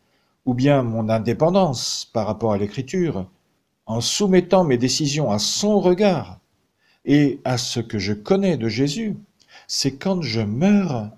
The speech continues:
à moi-même donc et que je vis pour lui, c'est là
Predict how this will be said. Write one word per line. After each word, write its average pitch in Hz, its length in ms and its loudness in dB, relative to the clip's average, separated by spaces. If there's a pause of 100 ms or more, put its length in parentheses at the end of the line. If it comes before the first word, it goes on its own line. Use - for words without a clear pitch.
à 117 160 0
moi-même 151 640 0
donc 127 420 -2 (240)
et 117 100 -6
que 131 120 0
je 107 140 0
vis 143 260 -4
pour 113 300 -4
lui, 127 320 -4 (240)
c'est - 280 -4
là 147 400 0